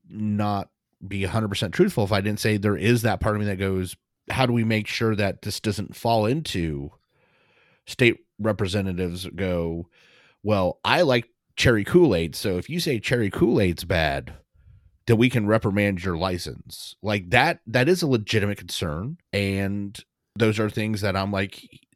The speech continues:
the people that have those fears aren't wrong. So I do think that this is a good thing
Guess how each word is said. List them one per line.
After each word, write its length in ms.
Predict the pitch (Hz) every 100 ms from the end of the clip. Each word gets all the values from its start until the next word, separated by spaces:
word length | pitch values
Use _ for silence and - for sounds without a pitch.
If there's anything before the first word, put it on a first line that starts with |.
| - - - -
the 120 | 107
people 260 | - 139 127
that 120 | 92
have 220 | 113 131
those 160 | 123 -
fears 220 | 117 110 -
aren't 220 | 104 -
wrong. 400 | 85 85 67 58 - _ _
So 720 | - - 147 135 127 123 120 -
I 120 | 120
do 240 | 120 120 135
think 200 | 135 120
that 100 | 113
this 200 | 117 110
is 100 | 101
a 60 |
good 160 | 95 101
thing 360 | 110 101 98